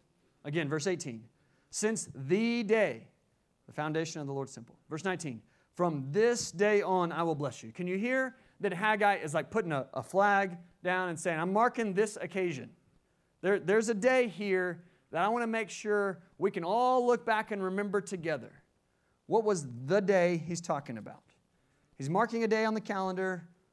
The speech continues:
but before this day and after this day. Verse ni-, eighteen, "Since the day the foundation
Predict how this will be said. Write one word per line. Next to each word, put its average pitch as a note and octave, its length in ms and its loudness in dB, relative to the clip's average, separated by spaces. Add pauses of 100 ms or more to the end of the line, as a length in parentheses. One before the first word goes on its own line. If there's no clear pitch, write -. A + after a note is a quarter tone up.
(140)
but A2 60 -12
before G3+ 340 2
this G3+ 160 2
day G3 200 2
and D#3+ 120 -4
after C#3+ 260 -4
this G#2+ 180 -12
day. - 220 -16 (560)
Verse F3 320 0
ni-, E3 140 -6 (100)
eighteen, D#3 460 -4
"Since - 500 -4 (420)
the D#3 180 0
day A3+ 580 2 (760)
the C#3+ 120 -4
foundation F#3+ 1000 -2